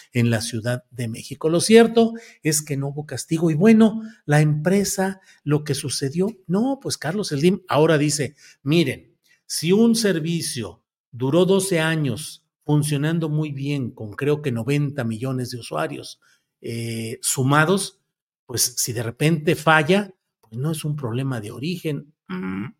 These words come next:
mm, mm. En un trabajo de ese tamaño, no creo yo que doce años sean suficientes para decir que algo ni se desgasta ni se daña y que no hay problemas de origen. Pero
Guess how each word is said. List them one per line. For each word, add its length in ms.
mm, 460
mm. 320
En 180
un 140
trabajo 460
de 140
ese 180
tamaño, 580
no 180
creo 260
yo 260
que 100
doce 300
años 260
sean 320
suficientes 640
para 220
decir 300
que 100
algo 400
ni 160
se 160
desgasta 480
ni 100
se 160
daña 340
y 120
que 160
no 200
hay 360
problemas 800
de 60
origen. 500
Pero 800